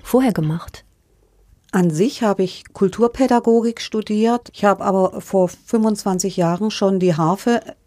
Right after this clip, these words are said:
Speaker 2: und die Musik als Ausdrucksmittel entdeckt und habe eben beim Musizieren auch selbst entdeckt, äh, was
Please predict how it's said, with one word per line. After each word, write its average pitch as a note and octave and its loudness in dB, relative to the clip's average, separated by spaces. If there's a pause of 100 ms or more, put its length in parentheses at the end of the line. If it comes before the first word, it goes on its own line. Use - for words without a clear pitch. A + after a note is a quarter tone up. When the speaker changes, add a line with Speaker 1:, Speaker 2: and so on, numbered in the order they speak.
(120)
Speaker 2:
und F#3+ -2
die G3 0
Musik F3+ -2
als B3 -4
Ausdrucksmittel G#3+ -2
entdeckt G#3 -4 (200)
und F#3+ 0
habe F#3 0 (180)
eben F#3 0
beim F3+ 2
Musizieren F#3 0
auch F3 -4
selbst F3 0
entdeckt, F3+ -2
äh, F#3 0
was - -6